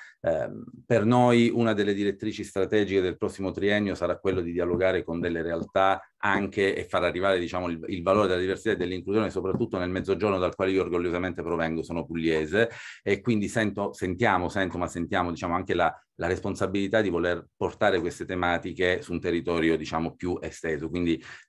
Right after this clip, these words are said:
mm, insomma, mi auguro che ci siano delle, delle occasioni veramente sempre più, eh, intense di collaborazione. Partiamo sicuramente da, da quei workshop, ma siamo disponibili per costruire un percorso anche ad hoc per,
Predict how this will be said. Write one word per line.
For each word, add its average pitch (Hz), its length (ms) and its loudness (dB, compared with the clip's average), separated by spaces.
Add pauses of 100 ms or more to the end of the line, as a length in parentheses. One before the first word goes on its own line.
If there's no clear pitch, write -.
mm, 71 260 -10
insomma, 76 200 -6
mi 101 120 2
auguro 120 280 6
che 104 160 2
ci - 140 -6
siano 110 260 2
delle, 101 360 2 (140)
delle 110 240 4
occasioni 117 520 4
veramente 104 580 -2
sempre 117 380 -4
più, 101 340 -4
eh, 90 300 -2
intense 98 500 -2
di 90 100 -8
collaborazione. 85 760 -2
Partiamo 107 360 2
sicuramente 110 400 0
da, 113 140 4
da 107 260 0
quei 123 140 0
workshop, 101 500 0
ma 92 180 0 (220)
siamo 95 320 0
disponibili 95 680 -2
per 90 340 0
costruire 101 460 2
un 90 120 -2
percorso 101 480 -2
anche 90 220 -2
ad 90 100 -2
hoc 90 300 -2
per, 82 400 -2